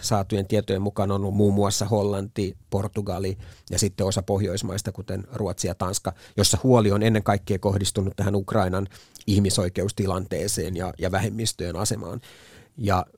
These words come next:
on pelko siitä, että jos, ö, tässä jäsenyysprosessissa annetaan, niin kuin, li-, liikaa löysää, niin se luo myös epärealistisia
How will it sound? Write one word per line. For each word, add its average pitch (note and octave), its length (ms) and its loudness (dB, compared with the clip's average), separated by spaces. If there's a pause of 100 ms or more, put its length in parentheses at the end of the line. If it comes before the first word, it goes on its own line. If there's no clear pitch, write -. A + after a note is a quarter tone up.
(280)
on G#2+ 140 4
pelko A2+ 340 6
siitä, G2 500 4
että F2+ 200 -4
jos, G2+ 480 2
ö, F#2 320 -8 (480)
tässä A2+ 280 4
jäsenyysprosessissa G#2+ 840 2
annetaan, G2 340 -2
niin G2 100 -6
kuin, F2 140 -8
li-, A2+ 180 -2
liikaa G2+ 440 2
löysää, G2 380 2
niin F#2 60 -8
se F#2 140 -2
luo F#2+ 180 0
myös F#2 240 -4
epärealistisia F#2+ 800 -4